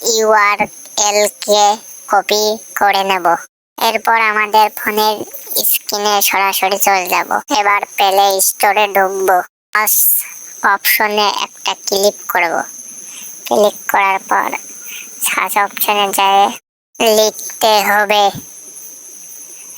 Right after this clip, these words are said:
ওয়াই টি ডবল ও এল। এটা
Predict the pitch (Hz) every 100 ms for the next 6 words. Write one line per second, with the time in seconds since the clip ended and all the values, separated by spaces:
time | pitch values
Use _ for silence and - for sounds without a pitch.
0 | - - 226 214 208 208 208 208 - -
1 | - - - - - - - - - -
2 | 220 208 208 214 208 208 202 208 202 208
3 | 220 - - - - - - - - 214
4 | 202 214 - - - - - - - -
5 | -